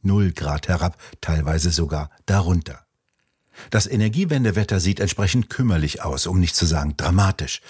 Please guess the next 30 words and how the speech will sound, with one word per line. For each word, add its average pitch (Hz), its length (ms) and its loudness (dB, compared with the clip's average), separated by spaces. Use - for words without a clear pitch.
Trüb, - 400 -2
bewölkt 90 520 0
und 87 380 -2
kein 85 300 0
Wind. 92 280 2
Der 90 160 2
ist - 240 -2
bereits 85 320 0
seit 82 240 -2
ein 87 140 -2
paar 82 140 -2
Tagen 87 340 0
eingeschlafen. 80 760 -2
Gestern 95 320 2
Mittag 120 320 0
um 101 140 2
zwölf 95 420 0
Uhr 135 260 0
lieferten 113 480 0
Solarzellen 113 720 0
kurzzeitig 110 680 -2
vier 98 260 2
Gigawatt 87 520 0
Leistung, 107 420 0
zwei 80 260 -2
Stunden 80 300 -2
später 82 340 -4
schon 101 240 2
nichts - 320 0
mehr. 80 180 -8